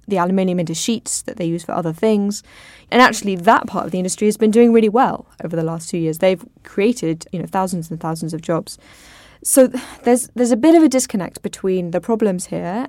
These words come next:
and the tools that the Trump administration seems to be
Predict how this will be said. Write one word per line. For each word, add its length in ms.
and 480
the 100
tools 640
that 100
the 60
Trump 200
administration 640
seems 480
to 100
be 440